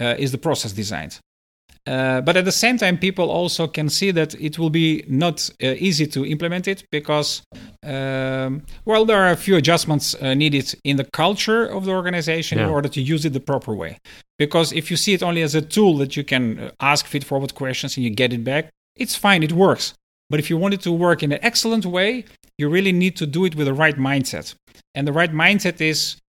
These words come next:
Speaker 1: "Okay, we will stop making all complicated plans about personal development and all that. We will start asking questions to each other. And we'll start helping each other with giving the right answers so that people can continue with those answers and start doing something about their personal development." And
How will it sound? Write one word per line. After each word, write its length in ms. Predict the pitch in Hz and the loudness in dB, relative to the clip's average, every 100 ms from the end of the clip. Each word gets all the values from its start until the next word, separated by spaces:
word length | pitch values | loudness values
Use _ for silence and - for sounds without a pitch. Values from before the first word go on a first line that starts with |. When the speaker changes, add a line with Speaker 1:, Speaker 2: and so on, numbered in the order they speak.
| _ 156 | _ -8
Speaker 1:
"Okay, 200 | 151 170 | -2 0
we 200 | 143 190 | 2 2
will 340 | 202 180 170 - | 2 0 -2 -4
stop 360 | 135 - 185 180 | -4 0 -2 0
making 300 | 170 170 170 | -4 -4 -2
all 160 | 175 | -2
complicated 600 | 175 180 185 170 165 151 - | 0 -2 -2 0 2 2 0
plans 320 | 160 160 151 | 2 2 2
about 340 | 143 143 135 | 2 2 2
personal 280 | 160 156 151 | 0 0 0
development 400 | 135 175 196 185 | 0 -2 -2 -4
and 80 | 175 | -4
all 120 | 165 | -2
that. 200 | 165 165 - | -2 -4 -6
We 80 | |
will 100 | 247 | -4
start 220 | 233 226 220 | 0 0 0
asking 320 | 208 - 160 | -2 -2 -2
questions 420 | - 226 - 120 | -2 -4 -2 -4
to 80 | - | -4
each 180 | 104 - | -6 -6
other. 280 | 92 82 92 _ _ - | -8 -10 -14 _ _ -6
And 120 | 160 | -4
we'll 140 | 175 175 | -2 -2
start 300 | - 175 123 | -2 -2 -2
helping 440 | 113 156 226 180 | -2 0 2 2
each 180 | 135 - | 0 -2
other 160 | 131 | -4
with 180 | 147 147 | -2 -2
giving 240 | 147 160 143 | -2 0 0
the 100 | 127 | 0
right 340 | 117 165 208 | 2 2 2
answers 600 | 156 180 - 190 - - - _ - | -2 -4 -6 -6 -6 -10 -14 _ -8
so 160 | - | -4
that 220 | 156 156 | -2 -2
people 240 | 185 190 175 | -4 -4 -4
can 400 | - 156 151 - | -2 -2 -2 -4
continue 420 | - 147 214 196 | -2 0 2 2
with 180 | 143 135 | 0 -2
those 220 | 127 123 | -2 -2
answers 360 | 120 123 175 - | -6 -6 -8 -8
and 220 | 156 147 | -6 -6
start 220 | - 156 | -2 -2
doing 180 | 143 190 | 0 0
something 280 | 147 117 117 | -2 -4 -4
about 180 | 110 | -4
their 120 | 107 107 | -4 -8
personal 320 | 113 107 113 | -8 -10 -8
development." 500 | 107 98 101 95 - _ _ _ | -6 -6 -8 -14 -16 _ _ _
And 80 | 180 | -2